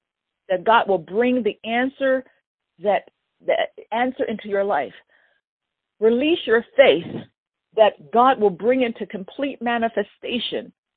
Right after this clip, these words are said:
that which he has shown you. It's coming from the, the other realm of reality, the spirit realm, which is even more real than this realm.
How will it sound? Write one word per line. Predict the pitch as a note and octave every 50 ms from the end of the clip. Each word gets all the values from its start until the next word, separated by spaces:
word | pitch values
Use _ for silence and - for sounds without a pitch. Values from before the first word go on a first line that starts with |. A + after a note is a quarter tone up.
| _ _ _ _ _ _ -
that | - G3+ A3+ B3 - -
which | F#3+ A3 G#3 - - _ _ _
he | - A#3+ A#3
has | G#3 A#3+ - - - _ _ - - - -
shown | C4 A#3 B3 B3 A3+ F#3+
you. | C#3+ - - - _ _ _ _ _ _ _ _ _ _ _ _ _ _ _ _ _ _ _ _ _ _ _ _ _ -
It's | G3+ G#3 G3+ - - -
coming | C#4 C4+ B3+ C4 B3 -
from | - A3+ G#3+ G3 E3
the, | F3 F#3 - - _ _ _ _ _ -
the | F#3 - -
other | A3 A#3+ B3+ C4 C4 B3+
realm | A3+ G3 A3 A3+ A3+ A#3 A#3 G#3
of | - F3+ F3
reality, | F#3+ G3+ G3+ G3 F#3+ G#3+ A3+ G#3 G3 F3+ - B2+ - _ _ _ _ _ _ _ _ _ C#3+
the | F3 F#3+ - -
spirit | - - B3 B3 B3+ A#3+ -
realm, | - F#3+ A3 A3 G3 E3+ D3 D#3
which | F3 F#3+ -
is | G3+ -
even | A3 G#3 E3+ G3 G3
more | F#3+ G#3+ A3 A3+ G#3+
real | G3 A3+ A3+ G#3+ G#3+ G#3+
than | F#3+ G3+ F#3+ F#3+ F#3
this | G#3+ A#3+ A#3 - E3+
realm. | F3+ F#3 E3 B2+ - -